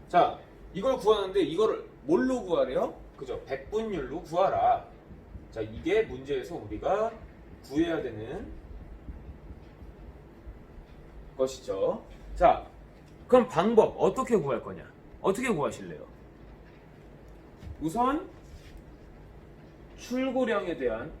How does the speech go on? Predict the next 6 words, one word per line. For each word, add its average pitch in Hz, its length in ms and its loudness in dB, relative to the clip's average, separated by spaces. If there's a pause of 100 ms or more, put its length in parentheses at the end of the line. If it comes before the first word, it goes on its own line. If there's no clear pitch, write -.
회수량의 208 580 -2
비를 214 500 -8 (640)
나타내야겠죠. 143 800 0 (240)
그래서, 226 520 2 (380)
어, - 260 -6 (440)
자, - 100 -18